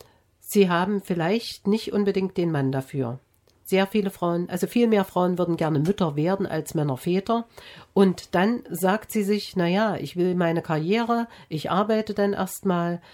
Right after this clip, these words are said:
und stelle das hinten an.“ Und dann ist vielleicht die Zeit zu spät. Aber wenn die Sicherheit gegeben werde, wäre, und da würde ich nicht immer von Gleichheit reden, nur von gleichen Rechten und gleicher Arbeitsvert-, gleicher Arbeitsteilung,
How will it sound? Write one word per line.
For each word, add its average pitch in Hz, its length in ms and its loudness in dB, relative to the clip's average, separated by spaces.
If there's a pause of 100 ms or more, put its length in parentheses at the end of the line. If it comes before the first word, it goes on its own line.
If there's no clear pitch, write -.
(160)
und 175 220 2
stelle 175 300 0
das 170 180 -2
hinten 165 340 -2
an.“ 143 240 -4
Und 160 160 -6
dann 175 160 0
ist 170 140 -8
vielleicht 160 360 -2
die 170 100 -4
Zeit 151 260 -2
zu 160 100 -4
spät. 139 420 -2 (440)
Aber 170 420 2 (320)
wenn 180 180 2
die 165 160 -2
Sicherheit 214 600 0
gegeben 165 440 0
werde, 143 420 0 (240)
wäre, 156 460 4 (160)
und 180 140 2
da 180 120 2
würde 202 160 2
ich 196 100 -4
nicht 202 120 0
immer 202 160 2
von 160 180 2
Gleichheit 220 560 0
reden, 214 300 4
nur 196 160 4
von 170 180 0
gleichen 160 340 0
Rechten 190 380 -2
und 190 200 -2
gleicher 175 420 0
Arbeitsvert-, 196 640 -2 (160)
gleicher 160 420 0
Arbeitsteilung, 156 1000 -2